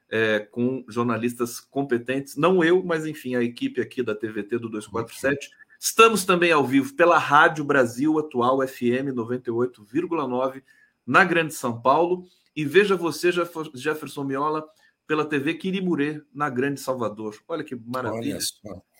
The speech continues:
Speaker 1: Estamos pelo Brasil todo. É, vamos falar. Você escreveu um artigo. Ontem o, o, o, o Campos Neto. Aliás, ontem foi uma porrada o Banco Central, né, o, o Miola?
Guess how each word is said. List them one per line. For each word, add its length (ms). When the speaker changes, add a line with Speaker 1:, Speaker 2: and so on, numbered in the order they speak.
Speaker 1:
Estamos 340
pelo 220
Brasil 340
todo. 260
É, 400
vamos 360
falar. 580
Você 320
escreveu 560
um 120
artigo. 500
Ontem 320
o, 80
o, 760
o, 220
o 160
Campos 400
Neto. 440
Aliás, 300
ontem 240
foi 200
uma 180
porrada 840
o 140
Banco 300
Central, 580
né, 200
o, 400
o 120
Miola? 360